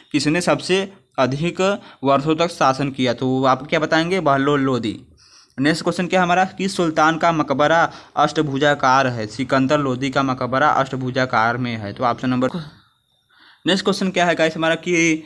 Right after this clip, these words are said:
मोठ की मस्जिद का निर्माण किसने कराया था? सिकंदर लोदी ने कराया था। किसने कराया था? सिकंदर लोदी ने। ऑप्शन नंबर सी सही है।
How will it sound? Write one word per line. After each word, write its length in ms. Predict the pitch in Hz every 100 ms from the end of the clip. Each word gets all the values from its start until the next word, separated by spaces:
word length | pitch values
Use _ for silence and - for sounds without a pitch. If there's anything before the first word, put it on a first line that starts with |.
| - _ 131
मोठ 320 | 147 185 202
की 500 | 196 180 185 190 190
मस्जिद 600 | 160 151 160 135 180 196
का 120 | 160
निर्माण 420 | 156 156 147 147
किसने 300 | 151 131 135
कराया 340 | 131 117 107 104
था? 220 | 107 98
सिकंदर 520 | - 131 139 135 156
लोदी 300 | 147 123 127
ने 80 | 117
कराया 220 | 104 104
था। 100 | 117
किसने 280 | 127 135 156
कराया 220 | 156 156
था? 140 | 160
सिकंदर 440 | 190 151 135 131 131
लोदी 260 | 131 120
ने। 80 | 113
ऑप्शन 280 | 120 123 151
नंबर 380 | 147 151 196 311 - - - - _ _ _ _ _
सी 240 | - 180 -
सही 260 | 139 123
है। 260 | 110 104